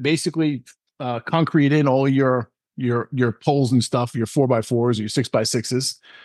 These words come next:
right? And they gotta be square and plumb and all that crap. And then you're gonna start laying all your, your cross beams and whatever. I don't know what the term is here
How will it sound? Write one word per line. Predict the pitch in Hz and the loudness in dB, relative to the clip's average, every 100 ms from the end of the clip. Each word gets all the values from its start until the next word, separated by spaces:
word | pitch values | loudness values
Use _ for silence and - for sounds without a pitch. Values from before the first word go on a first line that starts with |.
| - _ _ _ | -20 _ _ _
right? | 113 127 - | 0 2 2
And | |
they | 135 | 2
gotta | 135 143 | 2 2
be | 143 135 135 - _ - | 2 0 -4 -18 _ -10
square | - 160 131 143 | -2 2 2 2
and | 135 | 2
plumb | - 123 139 | 0 0 2
and | 123 | 0
all | 123 | 0
that | 120 | -4
crap. | - 117 110 - _ - _ _ | -4 -6 -6 -10 _ -20 _ _
And | - 131 | -2 2
then | 156 175 | 4 6
you're | 175 | 4
gonna | 160 143 | 4 2
start | - 143 - | 2 0 0
laying | 135 143 147 | -2 0 2
all | 143 131 135 135 | 2 2 0 -2
your, | 113 123 120 135 | -2 -2 -2 -6
your | 123 | -8
cross | - 143 123 123 | -2 -2 -2 -6
beams | 120 120 117 117 | -4 0 0 2
and | |
whatever. | 117 117 117 | 2 2 2
I | |
don't | 135 | 4
know | 127 120 | 4 2
what | 127 110 | 0 -4
the | |
term | 110 113 110 | 0 0 0
is | 107 | -2
here | - 107 | -6 -6